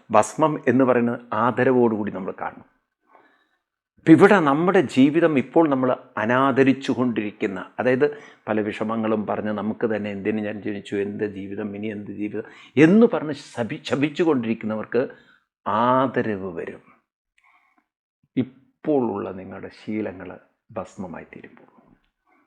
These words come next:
ഇപ്പം നമ്മുടെ സ്വഭാവങ്ങൾ,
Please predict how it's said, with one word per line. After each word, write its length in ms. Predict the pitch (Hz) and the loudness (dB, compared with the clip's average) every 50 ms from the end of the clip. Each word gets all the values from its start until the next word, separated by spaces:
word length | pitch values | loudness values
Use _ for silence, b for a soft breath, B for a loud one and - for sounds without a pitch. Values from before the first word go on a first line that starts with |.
| _ _ _ _ _ _ _ _ _ _ _ _ _ _ _ _ _ _ _ _ _ _ _ _ _ _ | _ _ _ _ _ _ _ _ _ _ _ _ _ _ _ _ _ _ _ _ _ _ _ _ _ _
ഇപ്പം 200 | _ - 127 117 | _ -4 -2 0
നമ്മുടെ 680 | 117 120 139 160 180 190 202 190 202 196 185 - - - | 2 2 2 0 0 0 0 0 0 -2 -2 -4 -8 -12
സ്വഭാവങ്ങൾ, 960 | - - - 123 104 90 90 - 131 139 147 143 151 151 143 135 120 113 | -16 -6 -4 -4 -4 -2 -4 -6 -4 -2 -2 -2 -4 -4 -4 -4 -4 -6